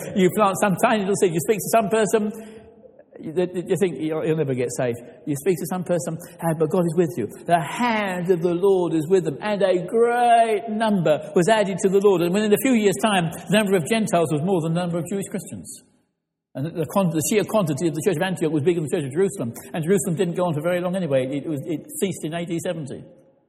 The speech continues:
And the number of Gentile Christians was bigger. I sometimes preach it in, in Kenya. I think in Kenya we've got lots of Somalis.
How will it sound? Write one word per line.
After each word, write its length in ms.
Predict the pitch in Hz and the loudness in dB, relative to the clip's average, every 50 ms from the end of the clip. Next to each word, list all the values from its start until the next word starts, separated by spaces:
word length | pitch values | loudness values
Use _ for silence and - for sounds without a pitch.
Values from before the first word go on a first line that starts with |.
| _ _ _ _ _ _ _ _ _ _ _ _ _ _ _ | _ _ _ _ _ _ _ _ _ _ _ _ _ _ _
And 100 | 120 131 | -8 -4
the 80 | 139 165 | -2 -2
number 200 | 175 160 147 151 | -2 0 -2 -2
of 140 | 139 147 | -2 -2
Gentile 400 | - 175 170 175 151 - 165 160 | -4 -4 -4 -4 -4 -4 -4 -4
Christians 480 | 156 - 175 147 - - - 143 131 131 | -2 -4 -6 -6 -6 -6 -8 -8 -8 -6
was 100 | 147 131 | -8 -6
bigger. 260 | 127 156 135 120 120 117 - - - - - | -4 -4 -4 -4 -4 -6 -8 -16 -20 -14 -10
I 100 | 147 143 | -10 -8
sometimes 420 | - - 170 160 - 170 165 156 165 | -4 -4 -4 -4 -4 -6 -6 -6 -6
preach 200 | - 170 165 156 | -4 -4 -4 -4
it 80 | 156 147 | -4 -6
in, 320 | 151 156 151 151 - - | -6 -6 -6 -10 -10 -8
in 420 | 160 156 151 147 147 147 143 139 - - | -8 -8 -6 -6 -8 -10 -10 -12 -6 -4
Kenya. 340 | 175 165 139 120 107 113 - - - - - _ _ _ _ _ _ _ _ _ _ _ _ _ | -4 -4 -4 -6 -8 -10 -12 -18 -20 -20 -20 _ _ _ _ _ _ _ _ _ _ _ _ _
I 100 | - 143 | -8 -6
think 160 | 143 156 151 147 | -4 -4 -4 -4
in 60 | 135 156 | -4 -2
Kenya 300 | 180 165 156 160 156 151 | -2 -2 0 0 -2 -2
we've 120 | 156 151 | -2 -4
got 120 | 143 143 131 | -4 -4 -4
lots 220 | 156 170 165 - - | -4 -4 -6 -6 -8
of 60 | - - | -8 -8
Somalis. 460 | 170 147 139 127 117 110 104 107 110 | -6 -6 -4 -4 -4 -6 -6 -8 -10